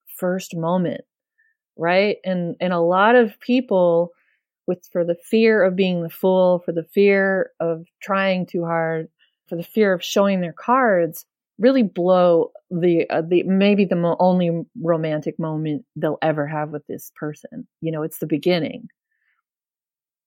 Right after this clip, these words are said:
Now, this is why I think those guys or girls,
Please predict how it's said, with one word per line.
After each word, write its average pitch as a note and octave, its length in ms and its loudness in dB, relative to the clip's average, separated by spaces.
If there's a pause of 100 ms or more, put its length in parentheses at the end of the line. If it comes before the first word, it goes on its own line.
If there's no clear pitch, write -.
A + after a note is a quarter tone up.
(100)
Now, F#3+ 140 0
this C#4+ 180 2
is A3+ 160 -2
why F#3 300 4
I E3+ 60 -2
think F3 240 -6
those E3 220 0
guys D#3+ 460 -4
or D#3 200 -2
girls, D3+ 760 -6